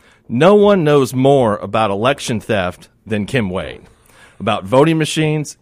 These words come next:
Kim Wade can help Supervisor Archie. But I also thought Kim needs some help, too. He can't do this by himself.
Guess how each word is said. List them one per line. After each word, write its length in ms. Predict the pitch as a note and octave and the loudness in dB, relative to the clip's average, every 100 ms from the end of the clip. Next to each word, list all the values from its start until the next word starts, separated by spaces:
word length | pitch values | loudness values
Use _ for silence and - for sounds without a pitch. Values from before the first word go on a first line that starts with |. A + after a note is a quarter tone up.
| _ | _
Kim 300 | - G3 G#3+ | -2 0 2
Wade 480 | D#3+ D#3 C3 A2 G#2 _ _ _ | 4 4 2 -2 -8 _ _ _
can 160 | - G#2 | -8 -4
help 520 | C3+ B2+ G2+ _ - | 0 0 0 _ -12
Supervisor 560 | - G#2 G#2 G#2 G2+ F#2 | -8 -6 -2 -2 -2 -4
Archie. 400 | G2+ F#2+ F2+ D#2 - - _ | -6 -6 -10 -14 -18 -20 _
But 80 | C3+ | 2
I 80 | F3+ | 4
also 280 | A3+ A3 E3 | 4 2 0
thought 340 | E3 C3+ A#2 _ | 4 4 2 _
Kim 360 | - - - B2+ | -2 2 2 2
needs 160 | B2+ G2+ | -2 -4
some 100 | C#2+ | -2
help, 400 | C#3 - - - | -2 -2 -8 -4
too. 240 | D#3+ F#2 | -2 -2
He 80 | F#2+ | -4
can't 220 | E3 F2+ | -4 -4
do 100 | G#2+ | -6
this 140 | F2 | -6
by 120 | G#2 E2+ | -6 -6
himself. 480 | D#2 B2+ F#2 F2+ | -4 -2 -2 -4